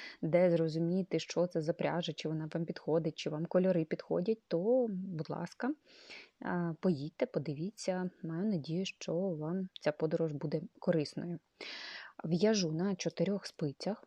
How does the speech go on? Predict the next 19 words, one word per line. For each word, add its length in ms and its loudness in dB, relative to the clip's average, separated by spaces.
на 80 4
п'яти. 540 0
Мене 220 0
виправили 480 0
вже 160 -4
в 40 -4
Інстаграмі 500 -2
на 100 -2
п'яти, 260 -2
дійсно. 440 -4
Але 420 2
зараз 460 -2
є 300 2
етап 400 -2
вив'язки 960 0
п'ятки, 520 -2
тому 300 0
цей 280 4
етап 240 0